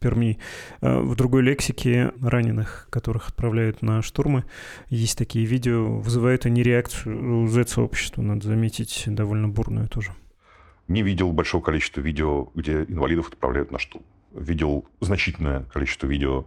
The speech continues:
Speaker 2: где эти инвалиды по-прежнему находятся в войсках, но, естественно, не в качестве штурмовиков. Связано это с тем, что, с одной стороны, многие командиры заинтересованы в том, чтобы их личный состав пополнялся, в том числе за счет возвращенных раненых.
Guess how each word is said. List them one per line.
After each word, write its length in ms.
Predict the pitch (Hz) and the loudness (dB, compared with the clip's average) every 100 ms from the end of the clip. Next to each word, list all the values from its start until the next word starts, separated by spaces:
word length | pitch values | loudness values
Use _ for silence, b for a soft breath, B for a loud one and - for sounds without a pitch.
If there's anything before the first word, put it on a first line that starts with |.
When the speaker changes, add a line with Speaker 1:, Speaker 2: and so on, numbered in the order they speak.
| - | -4
Speaker 2:
где 200 | 85 85 | 0 0
эти 140 | 87 | 0
инвалиды 320 | 82 82 82 | 2 2 2
по-прежнему 760 | 80 78 76 69 69 67 64 57 | 0 0 -2 -2 -4 -4 -6 -6
находятся 480 | 90 76 76 71 71 | -4 -2 -2 -2 -4
в 380 | 67 65 69 64 | -4 -4 -4 -2
войсках, 540 | 78 - 151 147 - _ - | -2 0 0 -2 -10 _ -8
но, 80 | 92 | -4
естественно, 360 | 92 - - 71 | -2 -4 -4 -2
не 360 | 90 82 87 - - | 0 0 0 -4 -6
в 460 | 85 76 78 78 82 - | -2 0 0 0 -2 -2
качестве 280 | 87 - | -2 -2
штурмовиков. 560 | - 71 69 67 - - _ _ - | -4 -2 -2 -2 -6 -12 _ _ -10
Связано 320 | - 90 92 | 0 0 2
это 160 | 80 - | 0 -2
с 60 | |
тем, 180 | - 82 | -2 -2
что, 440 | - 71 76 73 - | -2 -2 -2 -2 -4
с 100 | - | -2
одной 160 | 92 92 | 2 2
стороны, 440 | - 82 80 73 - | 2 2 2 -2 0
многие 220 | 117 107 | 0 2
командиры 320 | 98 92 92 | 2 2 2
заинтересованы 580 | 82 85 87 95 80 73 | 0 -2 -2 -2 -2 -4
в 60 | |
том, 140 | - 73 | -4 -6
чтобы 500 | - 65 65 69 - - | -2 -2 0 -2 -6 -6
их 140 | - | -2
личный 240 | 98 98 | -2 0
состав 320 | 87 80 87 - | -2 0 -2 0
пополнялся, 500 | 76 78 73 - - | -2 0 0 -2 -8
в 60 | |
том 140 | - 67 | -8 -8
числе 420 | - 67 67 73 | -6 -6 -6 -4
за 80 | 90 | -4
счет 160 | - | -4
возвращенных 540 | - 80 - 82 78 - | -2 0 0 0 0 0
раненых. 500 | 156 135 123 - | 0 0 -4 -8